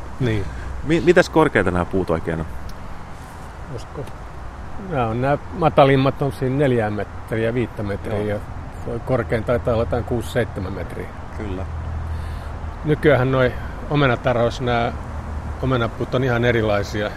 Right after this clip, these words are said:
Speaker 1: Jos katsoo näitä meidän vanhoja puita, niin nää on tämmösiä käkkäröitä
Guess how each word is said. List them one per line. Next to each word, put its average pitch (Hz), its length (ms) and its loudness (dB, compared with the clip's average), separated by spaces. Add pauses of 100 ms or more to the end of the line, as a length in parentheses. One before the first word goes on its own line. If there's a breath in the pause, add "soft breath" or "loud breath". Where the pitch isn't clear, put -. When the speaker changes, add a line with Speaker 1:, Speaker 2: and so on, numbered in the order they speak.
(140)
Speaker 1:
Jos - 240 -10 (540 loud breath)
katsoo 131 320 0
näitä 120 260 0
meidän 117 440 0 (100)
vanhoja 117 340 2
puita, 120 360 0
niin 107 200 -4 (340 loud breath)
nää 120 140 0
on 110 100 -2
tämmösiä 113 520 0 (320)
käkkäröitä 98 720 0